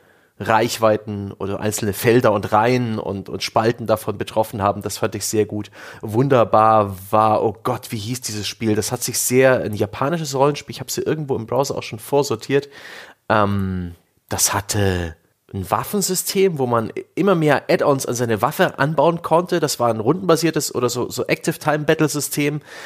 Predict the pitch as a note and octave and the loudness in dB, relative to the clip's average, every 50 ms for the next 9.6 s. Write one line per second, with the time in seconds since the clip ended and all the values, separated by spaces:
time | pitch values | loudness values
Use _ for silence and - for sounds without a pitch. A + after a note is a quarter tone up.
0 | - - - _ _ - A2+ B2 B2 B2 G#2 C3 C3 - - A#2+ A2+ A2 - - | -18 -18 -20 _ _ 0 2 2 2 2 0 -2 -2 0 0 0 -2 -2 -2 -6
1 | - G#2 - A2 A#2+ G#2+ A2 C#3+ F3+ F#3 E3 C3+ C#3+ A#2+ B2 A#2+ - - E3 D#3 | -6 -4 0 -2 0 0 2 2 4 4 4 4 2 0 0 -2 0 2 2 2
2 | F#3 E3+ E3+ D3+ D3 D3 D3+ - D#3 C#3+ - - C#3 C3+ C3 - - C3+ C3 A#2+ | 4 4 2 2 2 0 0 0 -2 -4 -2 2 2 2 2 2 0 -2 -2 -2
3 | A#2 A#2 - A#2 - B2+ C#3 C#3+ C#3 C3+ B2 B2 C3 B2+ C3 A#2+ A#2+ A#2 A2+ A2+ | -4 -4 -4 0 2 2 2 2 2 2 2 2 2 2 2 2 2 0 -2 -4
4 | G#2+ B2 C3+ - - A#2 - - A#2+ C3 C#3 C3+ C3+ A#2 - B2+ B2+ B2+ B2+ A#2+ | -4 -4 -6 -4 -6 -10 -6 -2 0 0 0 -2 -2 -2 0 2 2 2 2 0
5 | - - G2+ B2+ - - - - - C3 - - - - A#2 A#2+ - - - B2 | 2 4 2 2 2 0 -2 -2 -2 -2 -2 -4 -6 -2 -2 -2 0 0 0 0
6 | G#2+ A#2 G#2+ - - - A2 - - - C#3+ - - - - - B2+ - - - | 0 0 -2 0 2 2 2 2 2 0 -2 0 0 -2 0 0 -4 -4 -4 -6
7 | B2 A#2+ A#2+ B2 A2+ A2 - A2+ A2 A#2 B2 B2 - B2 A#2 - - - - - | -4 -2 -2 -2 -2 0 0 0 2 2 0 0 0 -2 -2 -2 -6 -14 -14 -14
8 | - - - C3 - - - C3 A2 B2 A2+ A2 A#2 B2+ E3+ F#3+ - C3+ C3 D3+ | -8 -2 -2 -2 -2 0 -2 -2 -2 -2 0 2 4 4 4 4 2 0 0 0
9 | - - - D3+ C3+ C3+ C3 C3 C3+ C3+ C3+ C3 | 0 0 -2 0 2 2 2 2 0 -2 -6 -8